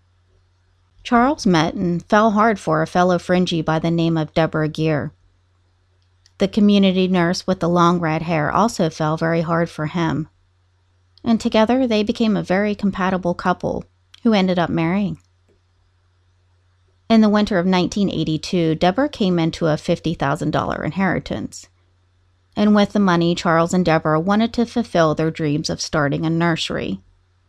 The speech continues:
The only problem was devotees were supposed to surrender all of their money to the palace. But Charles was very insistent that they would only give half.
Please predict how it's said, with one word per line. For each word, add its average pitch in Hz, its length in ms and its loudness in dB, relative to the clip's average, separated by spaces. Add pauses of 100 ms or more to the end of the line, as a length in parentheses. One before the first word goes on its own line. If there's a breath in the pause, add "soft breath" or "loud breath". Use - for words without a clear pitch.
(640)
The 208 120 4
only 147 180 4
problem 247 500 2
was 143 360 0
devotees 165 640 -2
were 156 100 -4
supposed - 460 -6
to 156 80 -4
surrender 156 720 -2
all 196 260 4
of 170 140 0
their 147 100 0
money 139 320 0
to 156 160 -6
the - 80 -6
palace. - 640 -4 (1200)
But 202 100 2
Charles 269 400 0
was 208 160 0
very 175 280 0
insistent 165 580 -2
that 147 180 -2
they 156 180 0
would 160 200 -2
only 151 260 0
give 101 240 -6
half. - 540 -6